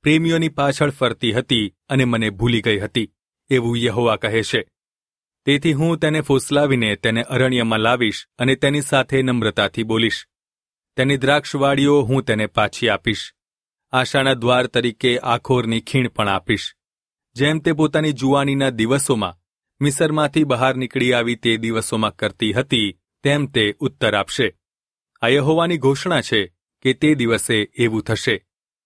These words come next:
કે તે મને મારા પતિ કહીને બોલાવશે, ફરીથી મારા બાલ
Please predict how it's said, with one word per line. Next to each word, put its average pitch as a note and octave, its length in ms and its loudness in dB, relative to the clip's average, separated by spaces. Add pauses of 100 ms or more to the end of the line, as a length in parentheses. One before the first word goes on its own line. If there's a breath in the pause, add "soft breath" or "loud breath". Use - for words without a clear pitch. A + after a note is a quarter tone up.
(180)
કે C#3 120 0
તે D#3+ 200 2
મને D#3 280 0
મારા B2 260 0
પતિ C3 320 -2
કહીને A2+ 340 0
બોલાવશે, G#2+ 640 -2 (340)
ફરીથી D3+ 400 2
મારા B2+ 260 2
બાલ A2 400 -2